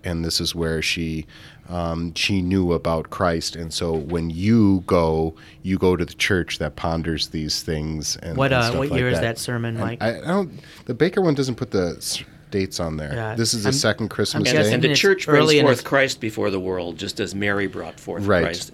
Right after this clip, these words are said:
Speaker 3: physically.
Speaker 1: Right. So there, there's some, there, there's some beautiful things
Speaker 2: Yeah,
Speaker 1: there,
Speaker 2: and
Speaker 1: I
Speaker 2: in the
Speaker 1: think,
Speaker 2: early
Speaker 1: Lewis.
Speaker 2: sermons, he likes to have the fourfold, uh, method of
Speaker 1: Are
Speaker 2: interpretation
Speaker 1: you going
Speaker 2: still.
Speaker 1: doing early late Luther on me? You
Speaker 2: No, what
Speaker 1: pulling
Speaker 2: I'm
Speaker 1: that
Speaker 2: saying is,
Speaker 1: card on
Speaker 2: is
Speaker 1: me?
Speaker 2: the sermon that I picked actually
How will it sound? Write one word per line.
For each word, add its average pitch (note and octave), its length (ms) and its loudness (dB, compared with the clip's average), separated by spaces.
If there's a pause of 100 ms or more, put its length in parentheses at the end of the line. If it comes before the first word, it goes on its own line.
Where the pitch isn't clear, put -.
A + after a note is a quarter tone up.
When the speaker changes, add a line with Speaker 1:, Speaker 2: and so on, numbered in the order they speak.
Speaker 3:
physically. F#2+ 480 -10
Speaker 1:
Right. F2+ 200 0
So C#3 120 6
there, C#3 140 6
there's C#3+ 300 4
some, A#2 320 2
there, A2+ 180 0
there's G#2 280 2
some F#2+ 120 -4
beautiful E2 420 -2
things D2 340 -6
Speaker 2:
Yeah, C3+ 180 2
Speaker 1:
there, C#3+ 100 0
Speaker 2:
and C3 80 0
Speaker 1:
I C3 60 2
Speaker 2:
in B2+ 60 0
the B2+ 60 0
Speaker 1:
think, C#3 100 -2
Speaker 2:
early C3 160 2
Speaker 1:
Lewis. B2 100 -6
Speaker 2:
sermons, A#2+ 300 -4
he A#2+ 80 -6
likes A2+ 240 -6
to A#2 180 -6
have A#2+ 260 -8
the A#2 60 -10
fourfold, A2 580 -6 (400)
uh, A#2 160 -6 (120)
method A#2 360 -4
of A2+ 120 -8
Speaker 1:
Are - 20 -10
Speaker 2:
interpretation A2+ 500 -2
Speaker 1:
you C3+ 120 8
going D3+ 200 8
Speaker 2:
still. C3 160 6
Speaker 1:
doing A#2 120 8
early G2+ 360 6
late F2 260 4
Luther G2 440 2
on G#2+ 160 0
me? A#2 120 0
You B2 60 -6 (420)
Speaker 2:
No, B3 120 6
what - 60 8
Speaker 1:
pulling E3 140 8
Speaker 2:
I'm D#3 80 8
Speaker 1:
that C3 100 8
Speaker 2:
saying F3+ 160 6
is, C#3+ 60 8 (100)
Speaker 1:
card C#3 40 6
on D3 120 8
Speaker 2:
is E3 100 8
Speaker 1:
me? D#3+ 40 4
Speaker 2:
the D3+ 60 4
sermon D3+ 360 2
that B2+ 140 0
I C#3+ 180 2
picked B2 480 -4
actually B2 540 -4